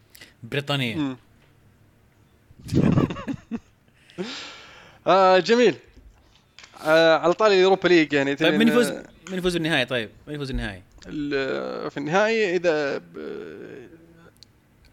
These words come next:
Speaker 1: وقتها نسولف.
Speaker 2: إيه، أتوقع. أنا، أنا الحين ما ندري من بيلعب في النهائي. <laughs>
Speaker 1: أوكي.
Speaker 2: وأتوقع راح يحكمها
Speaker 1: أسلم.
Speaker 2: ظروف مختلفة. فعلى طاري اليوروبا ليج بس بنذكر إن، إن، آه، ويست هام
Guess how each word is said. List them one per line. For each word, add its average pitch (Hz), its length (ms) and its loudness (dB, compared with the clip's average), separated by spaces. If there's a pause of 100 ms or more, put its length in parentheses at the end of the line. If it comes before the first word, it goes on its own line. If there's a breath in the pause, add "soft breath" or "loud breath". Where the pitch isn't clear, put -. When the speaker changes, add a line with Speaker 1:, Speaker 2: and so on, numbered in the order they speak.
(180)
Speaker 1:
وقتها 123 420 -8
نسولف. - 320 -6
Speaker 2:
إيه، 151 340 -8 (220)
أتوقع. - 480 -6
أنا، 123 220 -12
أنا 156 320 0
الحين 196 160 2
ما 196 80 4
ندري 160 240 2
من 151 140 2
بيلعب 156 220 0
في 143 80 -12
النهائي. 147 340 -2
<laughs> - 1500 -8
Speaker 1:
أوكي. - 200 -18 (720)
Speaker 2:
وأتوقع 147 720 -2
راح 147 180 -2
يحكمها 156 220 -4
Speaker 1:
أسلم. 139 100 -2
Speaker 2:
ظروف 143 200 -2
مختلفة. 131 380 -8 (800 soft breath)
فعلى 190 260 4
طاري 247 200 6
اليوروبا 226 300 2
ليج 226 120 2
بس 175 160 0
بنذكر 180 380 0
إن، 170 100 0
إن، 170 380 0
آه، 131 640 -2 (720)
ويست 196 240 0
هام 160 260 0